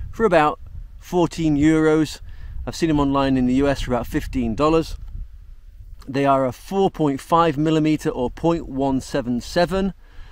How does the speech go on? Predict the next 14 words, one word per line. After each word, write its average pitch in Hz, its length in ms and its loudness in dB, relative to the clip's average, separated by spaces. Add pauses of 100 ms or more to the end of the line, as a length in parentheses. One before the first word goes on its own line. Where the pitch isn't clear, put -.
(640)
hybrid 170 440 2
pellet, 139 500 -4
which 131 240 -6
means 139 400 4
it 131 140 -4
is 135 260 0
a 120 280 0 (180)
lead 175 380 0 (180)
Diablo 170 520 2
style 147 440 0
hollow 180 280 2
point 170 440 -2 (220)
with 127 120 -4
a 117 180 -2